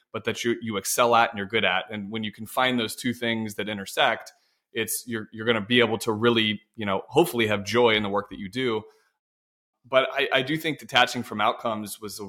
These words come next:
really important concept I've heard you talk about before,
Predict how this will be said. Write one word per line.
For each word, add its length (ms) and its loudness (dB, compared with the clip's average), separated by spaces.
really 440 -2
important 400 -2
concept 460 0
I've 160 2
heard 200 0
you 120 -6
talk 280 0
about 300 2
before, 500 -2